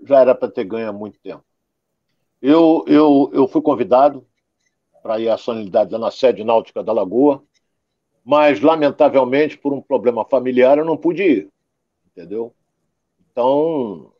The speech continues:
é, dou aqui meu abraço de público ao meu grande amigo Roberto Dinamite, que está se recuperando,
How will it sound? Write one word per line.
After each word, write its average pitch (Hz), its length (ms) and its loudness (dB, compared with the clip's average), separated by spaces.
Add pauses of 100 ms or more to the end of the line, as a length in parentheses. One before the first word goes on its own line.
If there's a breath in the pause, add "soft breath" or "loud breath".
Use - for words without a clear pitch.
(140)
é, 87 540 -10
dou 123 240 2
aqui - 180 -2
meu 117 180 4
abraço 139 480 0 (180)
de 113 100 -16
público 147 640 -4 (680)
ao 107 80 -16
meu 117 140 -2
grande 143 340 2
amigo 120 300 0
Roberto 110 440 0
Dinamite, 113 460 -6
que - 60 -18
está - 220 -4
se - 160 -6
recuperando, 123 680 -6